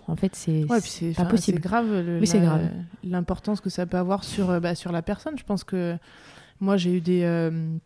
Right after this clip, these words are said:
Speaker 2: un entourage qui m'a permis de traverser cette période-là, euh, enfin, ce, ce tourbillon, euh, assez, euh, raisonnablement. Euh, mais si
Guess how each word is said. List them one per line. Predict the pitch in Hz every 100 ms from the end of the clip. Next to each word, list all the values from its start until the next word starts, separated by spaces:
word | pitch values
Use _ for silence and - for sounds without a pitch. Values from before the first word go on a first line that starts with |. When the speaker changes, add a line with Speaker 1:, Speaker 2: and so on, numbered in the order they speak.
| _ _ _ _ _ - 214
Speaker 2:
un | 180
entourage | 175 180 196
qui | - 180
m'a | 165
permis | 165 175 180
de |
traverser | - 180 175 - 196
cette | 180 175
période-là, | - 180 180 175 185 196 185
euh, | 170 170 - - 185 - - - - _ -
enfin, | 196
ce, | 165 185 175
ce | 170 185
tourbillon, | 170 185 180 180 196 202 190
euh, | 175 165 165 165 170 170 175 185 - _ _ -
assez, | 175 - 190 185
euh, | 175 170 170 170 175 180 - -
raisonnablement. | 175 175 180 175 175 185 247 277 - - - - - -
Euh, | 185 180
mais | 180 175
si | - 196 202